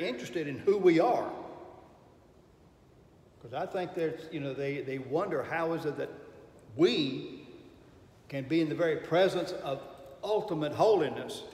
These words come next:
because they obviously see who we are. And so salvation is something that angels do not share in.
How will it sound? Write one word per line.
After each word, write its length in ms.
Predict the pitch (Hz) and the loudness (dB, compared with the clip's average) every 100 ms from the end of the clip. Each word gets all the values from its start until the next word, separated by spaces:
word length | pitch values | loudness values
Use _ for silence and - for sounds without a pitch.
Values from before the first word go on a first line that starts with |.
| - - - - - - - - - - - - - _ _ _ - - - - - - - - - - - - - - - - - - | -18 -20 -20 -20 -20 -20 -20 -20 -20 -20 -20 -20 -20 _ _ _ -20 -20 -20 -20 -20 -20 -20 -20 -20 -20 -20 -20 -20 -20 -20 -20 -20 -12
because 320 | 135 139 139 | -8 -4 -2
they 140 | 147 143 | -2 0
obviously 480 | 175 165 143 151 | 0 -2 -6 -8
see 240 | 135 165 143 | -6 -6 -2
who 160 | 160 | 0
we 220 | 156 143 143 | 0 0 -2
are. 160 | 165 - - - - - - - - - - - - - | -4 -8 -16 -20 -20 -20 -20 -20 -20 -20 -20 -20 -18 -10
And 140 | 123 | -6
so 480 | 156 147 147 147 147 - - | 0 4 4 2 -6 -12 -16
salvation 760 | - 147 175 156 180 202 185 156 | -6 0 0 2 2 0 -2 -4
is 140 | 135 - | -4 -4
something 380 | 160 - 151 135 | -6 -6 -6 -6
that 280 | 135 - - - - - - - - - - - 131 | -6 -8 -16 -18 -20 -20 -20 -20 -20 -20 -20 -12 -2
angels 500 | 160 180 175 156 - 117 | 0 0 -2 -4 -6 -2
do 120 | 151 151 | 0 0
not 500 | 165 165 - - - | 0 0 -2 -10 -10
share 340 | - 135 127 - | -8 -6 -6 -8
in. 920 | 113 - - - - - - - - | -14 -16 -20 -20 -20 -20 -20 -20 -20